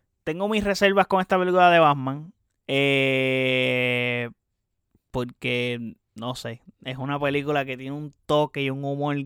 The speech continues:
que no, no sé, a mí no me encanta esta película. Y mira que Batman es mi personaje favorito, pero no me gusta esta versión de Batman.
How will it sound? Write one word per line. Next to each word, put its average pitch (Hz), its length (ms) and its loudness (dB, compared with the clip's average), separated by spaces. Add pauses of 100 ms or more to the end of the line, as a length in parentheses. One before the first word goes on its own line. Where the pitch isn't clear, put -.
que 123 240 -4
no, 123 640 -6
no 139 160 -8
sé, 139 120 -8
a 131 40 -6
mí 135 100 -10
no 165 120 -6
me 185 80 -4
encanta 165 420 -4
esta 156 180 -4
película. 135 320 -6
Y 120 40 -10
mira 127 180 -6
que 135 80 -6
Batman 135 300 -4
es 151 80 -6
mi 147 100 -6
personaje 139 400 -6
favorito, 135 400 -6
pero 143 140 -6
no 156 100 -2
me 165 140 -4
gusta 160 260 -6
esta 147 220 -6
versión 131 420 -6
de 127 100 -8
Batman. 113 520 -8